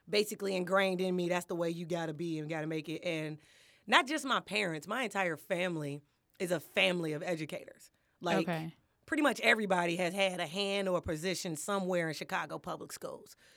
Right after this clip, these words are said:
Speaker 1: So everybody was ferociously like, "Success looks like this, you gotta do it this way." So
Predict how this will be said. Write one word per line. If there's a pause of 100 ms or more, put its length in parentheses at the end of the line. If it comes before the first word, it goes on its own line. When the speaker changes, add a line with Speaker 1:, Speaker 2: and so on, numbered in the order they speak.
(100)
Speaker 1:
So
everybody
was
ferociously
like,
"Success
looks
like
this,
you
gotta
do
it
this
way." (480)
So